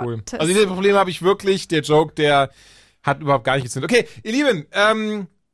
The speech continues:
Speaker 1: habt ihr noch irgendwas? Dann würde ich sagen, gehen wir zu den News über, denn so lang ist ja zwanzig einundzwanzig noch nicht und, äh,
Speaker 2: Jo.
Speaker 1: wobei es sich schon, sind wir ehrlich, die letzten, das letzte Jahr, also jetzt so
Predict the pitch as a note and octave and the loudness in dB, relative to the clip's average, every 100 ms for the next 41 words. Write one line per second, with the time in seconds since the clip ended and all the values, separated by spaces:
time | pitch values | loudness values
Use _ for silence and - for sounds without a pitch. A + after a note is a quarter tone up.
0 | _ _ - D#3 A#3 A#3 G#3+ G#3 F#3 E3 | _ _ -8 -6 -4 -6 -4 -4 -6 -6
1 | E3 C#3+ D3 C#3+ D#3+ - C#3+ C#3 E3+ C3 | -6 -4 -4 -4 -8 -8 -8 -8 -8 -8
2 | A2 A#2 A#2 A2+ C#3+ D3+ D#3 E3+ D3+ D3 | -4 -2 -2 -2 -2 -4 -4 -6 -4 -4
3 | D3 C#3+ C#3 C#3 C#3 C3 C#3 B2+ B2+ - | -6 -6 -10 -8 -8 -8 -10 -8 -8 -12
4 | - B2 A2 A2 A#2 G#2+ G#2+ G2+ A#3 G#3 | -12 -10 -10 -10 -8 -6 -6 -6 -4 -4
5 | F#3 - - - C#3 E3+ G#3+ F3+ - A3+ | -6 -14 -20 -12 -4 0 0 -2 0 2
6 | A3+ - _ _ F3+ A3+ F3+ G3 A#3 A3+ | 0 -8 _ _ -2 0 2 0 0 -6
7 | - _ _ _ _ _ - D3+ F#3+ - | -10 _ _ _ _ _ -6 0 2 0
8 | - G3 F3 G#3 A3 G#3+ F#3 D3 F#3 A3 | -8 -6 -2 -2 -2 -4 -4 -2 -2 2
9 | A3+ A3+ A#3 A3+ | 4 4 4 -2